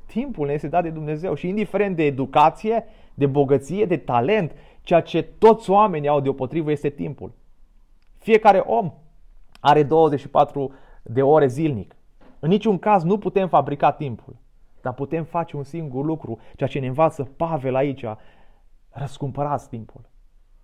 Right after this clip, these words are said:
Întotdeauna avem timp pentru ceea ce ne place nouă, nu-i așa? Însă nu tot ceea ce ne place este important, nu tot ceea ce ne place nouă este plăcut lui Dumnezeu.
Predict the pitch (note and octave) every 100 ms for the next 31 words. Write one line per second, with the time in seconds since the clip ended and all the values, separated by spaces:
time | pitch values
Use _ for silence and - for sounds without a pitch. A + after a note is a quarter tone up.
0 | _ _ _ - C#3 F3+ F3 F3+ D3 B2+
1 | D3+ C3+ D#3+ D3+ C3+ B2+ B2+ B2 - _
2 | _ _ - B2+ B2+ A2+ A#2+ G#2+ G#2+ G#2
3 | - - A2 G2+ G#2 G2 - - - -
4 | - - - - B2 A2+ A#2+ D3 D#3 D#3+
5 | - B2 - A#2 A#2 A#2 C3+ D3 D#3+ -
6 | G2 G2 - - - - G#2+ - A2 G#2
7 | G2+ - A2+ - A#2 C3 C#3 - C3 C3+
8 | B2 A#2 C#3+ E3 - B2+ B2+ A#2+ A2 A2
9 | A#2+ A2 _ A#2 A2 D#3+ E3 A#2 G2 G2
10 | - F#2+